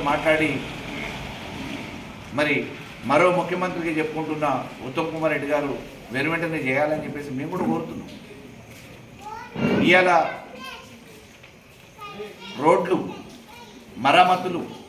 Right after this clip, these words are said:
చచ్చిపోయిన పశువులు, చచ్చిపోయిన గొర్రెలు, గేదెలు ఎంతోమంది గడ్డి వాములు కొట్టుకుపోయి గేదెల మీద, పాలవృత్తి మీద ఆధారపడ్డ చాలామంది చిన్న సన్నకారు రైతులు, ఇల్లు వాకిలు లేని,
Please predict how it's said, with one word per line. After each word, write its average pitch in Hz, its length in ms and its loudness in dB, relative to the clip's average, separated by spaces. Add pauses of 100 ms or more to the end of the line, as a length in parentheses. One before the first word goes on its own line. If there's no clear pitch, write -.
(320)
చచ్చిపోయిన 180 420 2
పశువులు, 165 640 2 (600)
చచ్చిపోయిన 165 440 2 (160)
గొర్రెలు, 151 300 2 (680)
గేదెలు 180 320 6
ఎంతోమంది 160 560 0 (300)
గడ్డి 151 200 4
వాములు 185 320 6
కొట్టుకుపోయి 156 460 -2 (1200)
గేదెల 160 300 4
మీద, 165 200 0 (120)
పాలవృత్తి 151 440 0
మీద 143 220 -4
ఆధారపడ్డ 135 540 2 (160)
చాలామంది 139 380 2
చిన్న 139 320 -6
సన్నకారు 139 500 -4
రైతులు, 123 320 -4 (100)
ఇల్లు 131 160 -4
వాకిలు 135 360 -2
లేని, 131 220 -4